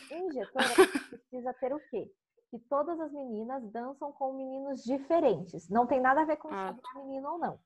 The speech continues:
Speaker 2: Então
Speaker 1: Pode
Speaker 2: é tipo o número
Speaker 1: sobra.
Speaker 2: dois com o número três, o número quatro com o número cinco.
Speaker 1: Isso.
Speaker 2: São números diferentes.
Speaker 1: Isso. Pode ter menino sobrando ou não aqui na injetora.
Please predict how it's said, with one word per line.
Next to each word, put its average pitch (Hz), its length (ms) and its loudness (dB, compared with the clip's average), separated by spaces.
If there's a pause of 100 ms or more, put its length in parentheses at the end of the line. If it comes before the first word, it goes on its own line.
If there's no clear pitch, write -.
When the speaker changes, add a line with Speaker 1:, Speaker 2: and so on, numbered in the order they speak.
(340)
Speaker 2:
Então 226 160 -2
Speaker 1:
Pode 254 160 6
Speaker 2:
é 262 40 6
tipo 262 340 -4
o - 100 -14
número 254 320 2
Speaker 1:
sobra. 247 40 0
Speaker 2:
dois 254 520 8
com - 140 2
o - 40 6
número 269 300 2
três, 208 480 8
o 202 80 -6
número 208 260 -6
quatro 226 800 6
com 247 120 -2
o 233 40 0
número 233 240 0
cinco. 214 360 -4
Speaker 1:
Isso. - 80 -10
Speaker 2:
São 220 160 4
números 226 400 -4
diferentes. 220 760 -4 (160)
Speaker 1:
Isso. 185 360 -4
Pode 269 380 8
ter 269 380 -2 (180)
menino 262 380 -6
sobrando 247 800 0
ou 311 280 4
não 277 220 0
aqui 277 240 -6
na 262 120 -4
injetora. 269 640 -4